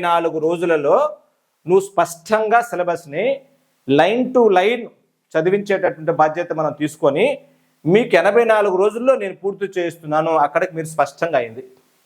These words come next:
మళ్ళీ నేను సమయం ఇస్తున్నా, ఇక్కడ మీకు ఒక రోజు, ఒక రోజు ఇచ్చాను,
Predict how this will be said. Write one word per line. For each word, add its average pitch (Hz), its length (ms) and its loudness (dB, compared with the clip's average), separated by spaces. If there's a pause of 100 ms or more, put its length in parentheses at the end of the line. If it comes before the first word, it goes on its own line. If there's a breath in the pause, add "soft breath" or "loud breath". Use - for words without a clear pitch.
(840)
మళ్ళీ 240 280 4
నేను 285 220 4
సమయం 226 280 4
ఇస్తున్నా, 196 300 0 (760)
ఇక్కడ 202 240 4
మీకు 220 200 2
ఒక 180 160 -4
రోజు, 226 160 2 (100)
ఒక 208 140 -2
రోజు 208 200 2
ఇచ్చాను, 180 300 -4